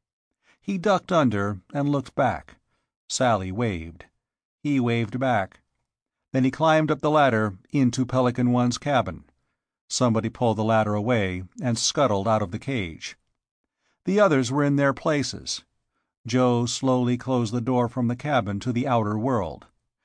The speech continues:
There was suddenly a cushioned silence about him. Out the quartz glass ports he could see ahead, out the end of the cage,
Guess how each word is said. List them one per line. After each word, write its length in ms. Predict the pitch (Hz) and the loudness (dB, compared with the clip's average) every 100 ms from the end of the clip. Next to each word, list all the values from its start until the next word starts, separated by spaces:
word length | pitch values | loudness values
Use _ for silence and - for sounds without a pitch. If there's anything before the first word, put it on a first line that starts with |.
| _ _ - | _ _ -2
There 160 | 135 | 0
was 240 | 131 135 127 | 2 2 0
suddenly 560 | - 156 139 147 143 | 2 0 2 0 0
a 120 | 143 127 | -2 -4
cushioned 640 | - 165 139 147 131 127 | -6 -4 -2 -2 -2 -2
silence 600 | - 151 123 95 95 131 | -4 -2 -2 -4 -6 -4
about 300 | 120 123 95 | 0 0 0
him. 240 | 80 67 - _ _ _ _ _ _ _ - | -6 -14 -20 _ _ _ _ _ _ _ -2
Out 260 | 175 208 - | 0 0 -4
the 120 | 170 | -6
quartz 460 | - 156 143 - | -4 -2 0 -2
glass 440 | - 135 131 123 - | -6 -2 0 0 -6
ports 600 | - 139 98 - - - | -6 -2 -2 -4 -12 -12
he 180 | _ 131 | _ -4
could 200 | 123 120 | -2 -4
see 260 | - 147 135 | -4 -2 -2
ahead, 480 | 117 147 113 78 _ _ _ _ _ _ | -2 -2 -4 -8 _ _ _ _ _ _
out 220 | 117 104 | -2 -2
the 180 | 104 110 | -2 0
end 160 | 131 120 | 0 0
of 80 | 104 | -2
the 80 | |
cage, 640 | 117 123 113 107 104 - | -6 -4 -2 -4 -6 -12